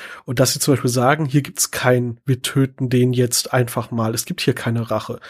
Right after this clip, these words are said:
Wir haben hier ein Rechtssystem und es wird explizit gesagt, weil wenn wir jetzt ihn einfach umlegen, dann sind wir nicht besser als die Jaffa und wir wollen besser sein als die Jaffa. Ähm, das fand ich so,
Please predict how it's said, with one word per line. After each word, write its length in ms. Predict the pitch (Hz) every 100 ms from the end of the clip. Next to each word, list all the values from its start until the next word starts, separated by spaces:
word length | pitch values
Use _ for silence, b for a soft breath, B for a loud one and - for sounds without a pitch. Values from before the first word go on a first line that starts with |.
| B B
Wir 160 | 139 131
haben 140 | 151
hier 120 | 147
ein 80 | 127
Rechtssystem 760 | 120 - - 208 - 214 240 247 B B B
und 100 | 143
es 100 | 127
wird 140 | 151 143
explizit 560 | 151 - 180 - 180
gesagt, 400 | - 131 147 - 127
weil 220 | 123 123
wenn 180 | 147 185
wir 120 | 175
jetzt 240 | 165 165
ihn 140 | 160 -
einfach 320 | 170 214 190
umlegen, 480 | 190 175 131 127 123
dann 140 | 113
sind 240 | 117 123 -
wir 80 | 123
nicht 320 | 190 - -
besser 240 | 156 151
als 120 | 120 -
die 120 | 117
Jaffa 460 | 120 110 - 190 -
und 180 | 147 135
wir 100 | 131
wollen 240 | 135 135
besser 300 | 135 117 113
sein 180 | 107 110
als 200 | 101 -
die 80 | -
Jaffa. 360 | 104 - 110 - _ _ - B B B B B B B B B
Ähm, 400 | 135 127 127 123
das 160 | 123 -
fand 140 | 202
ich 100 | 190
so, 220 | 170 160